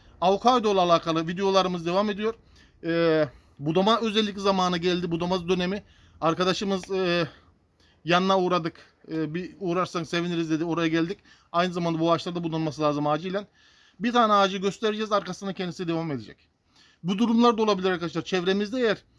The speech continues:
bilmiyorsanız bize haber edin. Gelelim bir tane ağacı uygulayalım. Siz arkasından devam edin arkadaşlar. Bir, ben budantıcı değilim. Yani yövmeyle giden budantıcı değilim.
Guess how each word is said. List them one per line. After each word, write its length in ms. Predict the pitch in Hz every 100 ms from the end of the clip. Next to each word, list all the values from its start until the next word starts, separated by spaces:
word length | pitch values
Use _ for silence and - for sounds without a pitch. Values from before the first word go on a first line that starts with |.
| _ -
bilmiyorsanız 640 | 170 208 214 185 202 254 220
bize 140 | 208
haber 260 | 196 190 226
edin. 260 | 226 240 _ _ 180
Gelelim 340 | 208 240 254
bir 80 | 269
tane 220 | 262 226
ağacı 180 | 202 202
uygulayalım. 500 | 262 254 247 247 254 - -
Siz 200 | - 247
arkasından 640 | 285 240 214 - 214 202 180
devam 240 | 196 240
edin 180 | 180 170
arkadaşlar. 500 | 147 135 - 104 - - -
Bir, 300 | 175 285 208
ben 180 | 208 247
budantıcı 480 | 240 240 247 233 226
değilim. 240 | 240 214
Yani 200 | 185 185
yövmeyle 400 | 190 202 220 226
giden 300 | 202 202 202
budantıcı 480 | 180 196 185 180 202
değilim. 260 | 214 131